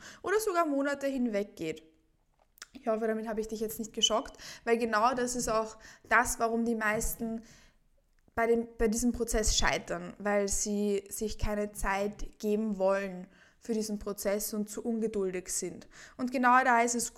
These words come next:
cool, dass man vielleicht ein objektives Auge zusätzlich hat, wie zum Beispiel einen Coach oder durch Partner, Partnerin oder eine gute Freundin, einen guten Freund, um da, ähm, so objektiv wie möglich zu bleiben und sich dem Prozess wirklich etwas länger anzunehmen.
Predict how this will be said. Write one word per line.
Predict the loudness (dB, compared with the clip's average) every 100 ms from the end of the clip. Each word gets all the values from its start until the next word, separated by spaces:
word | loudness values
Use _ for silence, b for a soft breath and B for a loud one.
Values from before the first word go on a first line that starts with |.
| -6
cool, | -2 -2 -6 B B
dass | -2 0
man | 0
vielleicht | 0 -2 -2 -2
ein | -2
objektives | 0 0 -4 -4 -2 -2
Auge | 4 4 4
zusätzlich | 0 -2 -2 -2 -4 -4 2
hat, | 2 2
wie | -2
zum | -6 -6
Beispiel | -6 -6 -2
einen | 0 0 -2
Coach | -2 2 6 4 2 -2
oder | 0 0
durch | 0 0 0 -4 B B
Partner, | 0 2 2 0 0 0
Partnerin | 0 -2 0 0 2 2 0
oder | -2 0
eine | 0 -2
gute | -4 -6 -8
Freundin, | 0 0 2 0
einen | 0 -2
guten | -4 -8 -10
Freund, | -4 0 0 -2 -10 _ _ _ _ _ _ -20 -6
um | 0 0
da, | 0 0 0 -2 B B B
ähm, | -2 -2
so | 0
objektiv | 0 0 -2 -2 -4 -2
wie |
möglich | 0 0 -2 -6
zu | -4
bleiben | -4 -2 0 -2
und | -4
sich | -4
dem | -4 -4
Prozess | -4 -4 -4 -4 -2
wirklich | -4 -4 -6
etwas | -6 -6 -8 -6
länger | -8 -8
anzunehmen. | -10 -10 -12 -10 -14 -12 -14